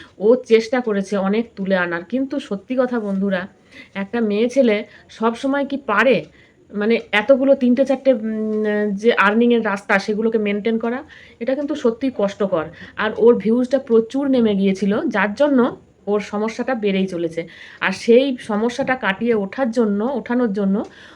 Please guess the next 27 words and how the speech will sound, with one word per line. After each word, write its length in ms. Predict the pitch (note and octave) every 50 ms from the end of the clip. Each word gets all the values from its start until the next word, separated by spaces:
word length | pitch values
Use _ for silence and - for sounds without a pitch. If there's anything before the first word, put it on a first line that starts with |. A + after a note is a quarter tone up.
| - _
ও 140 | - F#3+ G3+
এই 100 | G#3 A3
নাটকটা 500 | A#3 A3+ F#3+ F3 F3 - F#3+ F3+ - F#3
শুরু 220 | F#3 - G3 F3+ F3+
করেছে। 380 | - F3 E3+ E3 E3 F3+ E3+ - - - _
এই 140 | - B3+ C4+
তো 100 | A#3+ C4+
ভিউজ 320 | B3+ A3 A#3+ B3 B3+ A#3+ A#3
উঠে 220 | A#3 A#3 C4 A#3+
গিয়েছে। 240 | A3+ A3+ A3 A3 A3
কিন্তু 280 | A3+ C4 C4+ C4 D4+ C#4
বন্ধুরা, 420 | A#3+ A#3+ B3+ C4+ D4 C#4+ C4 A3
এই 180 | - - A#3 A#3+
ভিউজ 280 | A3+ B3+ C4+ B3+ G#3+
বেশি, 340 | F#3+ G3+ G3+ G3+ - - A#3 G3+
মানে, 260 | A3 A3 G#3+ A3+ A3+
কণিকাকে 640 | A3+ A3 F#3 F#3 G3 A3+ A3+ A#3+ A#3+ C4 B3+ B3+ C4
বলছি, 380 | A3+ G#3+ G#3+ G#3 - G3 F#3+ F#3 - - - - -
এই 140 | - G#3+ A#3
ভিউজ 400 | G3 F#3+ G3 A3 A3+ C4 C4 B3+
কিন্তু 220 | - C4+ B3 C4 A#3
বেশি 320 | F#3+ G3 G3 G3+ - A#3+
দিন 180 | G3 G#3+ G3+ G3
থাকবে 300 | G3+ F#3 E3 E3 E3 E3
না। 80 | F3
তোমার 260 | F3 G#3 G#3+ A#3+ B3
নাটক 440 | A#3+ A3 G#3+ G3+ G3 - B3 B3 B3